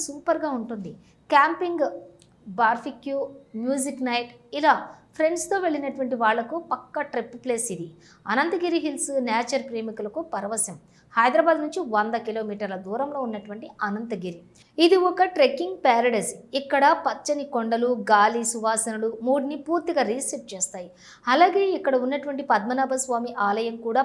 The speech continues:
పవిత్రమైన చోటు. కీసరగుట్ట ఆధ్యాత్మిక మరియు నేచురల్ కలయిక. కీసరగుట్ట అంటే కేవలం దేవాలయం కాదు, ఒక సుందరమైన నేచర్ హబ్. చెరువులు,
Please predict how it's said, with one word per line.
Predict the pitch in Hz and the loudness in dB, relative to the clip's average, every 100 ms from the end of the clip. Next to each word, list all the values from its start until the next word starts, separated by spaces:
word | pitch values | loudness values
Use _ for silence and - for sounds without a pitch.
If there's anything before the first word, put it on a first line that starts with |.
| 269 | 0
పవిత్రమైన | 220 262 302 254 247 - | -4 -4 -4 -4 -6 -4
చోటు. | 262 214 190 - - _ - | -4 -4 -8 -16 -20 _ 4
కీసరగుట్ట | 427 415 359 233 - 196 - 214 | 6 6 2 0 -2 -2 2 2
ఆధ్యాత్మిక | 208 233 233 240 226 311 370 | 2 -2 -6 -6 -2 0 0
మరియు | 240 220 214 | -2 -2 -2
నేచురల్ | 214 214 233 220 214 | -2 -2 -4 -4 -4
కలయిక. | 202 196 185 160 - _ - | -4 -4 -6 -10 -12 _ -2
కీసరగుట్ట | 370 370 370 349 330 294 | 0 2 0 0 0 0
అంటే | 330 320 | 0 0
కేవలం | 254 247 254 240 214 | 2 2 0 0 -2
దేవాలయం | 214 240 254 254 | 0 -2 -2 -2
కాదు, | 214 247 277 - 190 | 0 0 -4 -8 -8
ఒక | 220 208 | -6 -4
సుందరమైన | 208 240 247 294 269 | -4 -4 -4 -6 -4
నేచర్ | 226 240 277 226 | -4 -2 -4 -6
హబ్. | 214 175 - - _ - | -10 -14 -18 -20 _ 0
చెరువులు, | 262 226 220 | 2 2 0